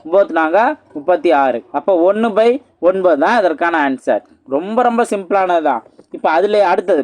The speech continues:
பன்னெண்டு, கூடுதல் பன்னெண்டு கிடைக்க நிகழ்தகவு ரெண்டு பாடு தானே.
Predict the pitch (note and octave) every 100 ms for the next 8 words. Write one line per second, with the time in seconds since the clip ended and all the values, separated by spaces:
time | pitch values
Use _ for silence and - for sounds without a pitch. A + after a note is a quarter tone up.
0 | - F3+ A3+ A#3+ A3+ G3 D#3 _ _ -
1 | A3+ A#3+ A3+ G3 G3+ A3+ G3+ F#3 F3 F#3
2 | F#3 F#3 F3 C3+ A#2+ - _ - F3+ G#3
3 | G#3+ A3 G#3+ G3+